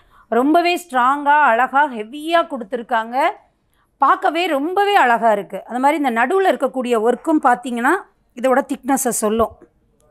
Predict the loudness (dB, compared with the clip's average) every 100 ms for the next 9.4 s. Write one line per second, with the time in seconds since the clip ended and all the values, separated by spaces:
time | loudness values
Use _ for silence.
0 | _ _ _ _ _ _ _ _ _ _
1 | _ _ _ _ _ _ -2 -2 0 2
2 | 4 4 2 0 2 2 2 0 -2 0
3 | 0 0 -6 -6 -4 0 2 2 0 2
4 | 2 2 -2 -6 -6 -6 -6 -2 0 0
5 | 0 -2 -4 -8 -4 -4 -6 _ _ _
6 | -8 -4 -2 0 -2 -2 -2 2 2 2
7 | 0 -2 -4 0 2 4 4 2 -2 -2
8 | -2 -4 -4 -2 0 0 -4 -4 -2 -2
9 | -2 -2 -2